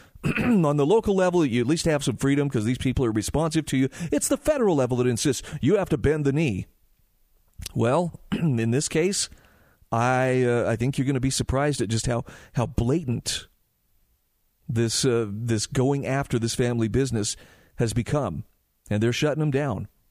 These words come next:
And, and some people, people who, uh, believe that anything not under the control of the state is somehow out of control, they're gonna probably cheer it. For the rest of us, though, there's a great object lesson and a rather painful one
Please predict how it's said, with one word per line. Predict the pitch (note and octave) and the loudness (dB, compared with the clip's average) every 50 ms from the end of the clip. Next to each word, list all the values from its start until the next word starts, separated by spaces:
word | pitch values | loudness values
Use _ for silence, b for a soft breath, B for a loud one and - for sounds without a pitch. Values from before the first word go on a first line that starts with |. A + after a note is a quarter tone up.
| _ _ _ _ _ _ - | _ _ _ _ _ _ -4
And, | G#2+ A#2+ G#2+ | -2 -2 0
and | A#2+ A#2+ - | -2 0 0
some | - D#3 E3+ E3+ | 0 0 0 0
people, | F#3 F3 F3 - F#3+ G3 G#3+ A3 | 0 0 0 0 2 0 0 0
people | G#3+ - - C#3 C#3+ - D#3 C3+ | -2 -2 0 0 0 2 2 2
who, | C3+ C#3+ C#3 C3+ C3+ B2+ A2+ | 2 2 2 2 4 4 2
uh, | A2 G2+ | 2 2
believe | A2 A#2+ A#2 A#2 B2 C#3 D#3+ F#3 G3 D#3+ | 0 0 0 0 0 0 0 0 0 0
that | A#2 G#2 - B B B B B | 0 0 -2 B B B B B
anything | A2 C3 C#3+ C#3+ - F3 E3 C3 A2+ | -2 0 0 0 0 0 0 2 2
not | A2 C3+ D3+ | 0 0 0
under | - D#3 D#3 D3+ | -2 -2 -2 -2
the | D#3+ D#3 | -2 -2
control | - E3 C#3 - - D#3 D3+ D3+ | -2 -2 -2 0 0 0 2 2
of | D3+ C#3+ | 0 0
the | D3+ | -2
state | - - - C3+ D3 F#3+ F3+ - - - b b b b b | -2 0 0 0 0 -2 -4 -6 -8 -10 b b b b b
is | G#2 G#2+ G#2+ | -2 -2 0
somehow | - - C#3 C3+ C3 C3+ G#2 | 0 0 0 0 0 0 0
out | F#2+ A#2+ C3 | 0 0 -2
of | C#3+ - | -2 -2
control, | - D3 - - D3 D#3+ - B B D#3+ B | -2 -2 0 0 0 -2 -2 B B -6 B
they're | - | 0
gonna | D4 D#4+ B3+ | 2 2 2
probably | - G#3+ G#3 G#3 G#3+ G3+ G#3 G#3+ G3+ | 2 2 0 2 0 0 0 -2 0
cheer | - - C4 A3+ A2+ | 0 0 0 0 -2
it. | E2 - - - - - _ _ _ _ _ _ _ _ _ _ _ _ _ _ _ - | -4 -6 -12 -16 -20 -20 _ _ _ _ _ _ _ _ _ _ _ _ _ _ _ -4
For | - C3 | -2 0
the | G#2+ G#2 | 2 2
rest | B2 F3 F#3+ - G3 | 2 0 0 0 0
of | F3 | 0
us, | F3+ E3+ - | 0 0 0
though, | F3 E3+ E3+ F3 E3 - _ _ | 0 0 0 0 -2 -6 _ _
there's | - A2+ G#2 A2+ | -6 -4 -2 -2
a | G2+ | -2
great | - B2 C3+ - | 0 0 0 0
object | - A#2 B2 A#2+ A#2+ A#2 G2+ - | 0 0 0 0 0 -2 -2 0
lesson | A#2 A2+ A2 - - A#2+ A2+ | 0 0 0 0 -2 -2 -2
and | G#2 G2+ | 0 0
a | F#2+ | 0
rather | G#2+ G#2+ G#2+ A2 | 0 0 -2 -2
painful | - - - F3+ F3 E3+ - A#2 G2 | -2 -2 -2 0 0 -2 -2 -2 -2
one | F2+ G2+ G#2 G#2 | -2 -2 -2 -2